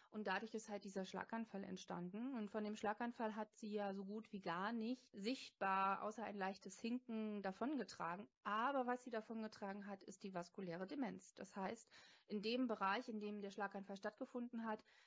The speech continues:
ist sozusagen keine Hirnaktivität oder es ist ungefähr stillgelegt, so kann man sich das auch vorstellen. Und andere Bereiche übernehmen bestimmte Ausfälle, aber sie ist halt dadurch stark dement, beziehungsweise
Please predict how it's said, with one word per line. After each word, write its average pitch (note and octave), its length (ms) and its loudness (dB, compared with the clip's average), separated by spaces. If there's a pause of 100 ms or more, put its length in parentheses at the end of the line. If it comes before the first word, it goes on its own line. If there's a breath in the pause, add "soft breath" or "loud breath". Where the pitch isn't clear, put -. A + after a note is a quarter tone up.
(120)
ist G#3+ 180 -6
sozusagen G3 540 0
keine G3 360 0
Hirnaktivität B3+ 1040 0
oder F#3+ 280 0 (240)
es G3 100 -6
ist G3 260 -8 (460 loud breath)
ungefähr A3 440 0
stillgelegt, B3+ 800 0
so - 80 -10
kann G#3+ 160 -6
man G#3 120 -2
sich F#3+ 100 -6
das F#3 160 -8
auch A3 180 0
vorstellen. G#3+ 640 -2
Und G#3 560 4
andere C4 340 4
Bereiche G#3 440 2
übernehmen C#4+ 800 0 (320)
bestimmte B3 560 0
Ausfälle, G#3+ 600 2 (120)
aber G3+ 360 4
sie F#3+ 140 -8
ist - 320 -14
halt G3 160 -2
dadurch F3+ 500 -4
stark - 640 -2
dement, F#3+ 440 0 (200)
beziehungsweise G3 840 -2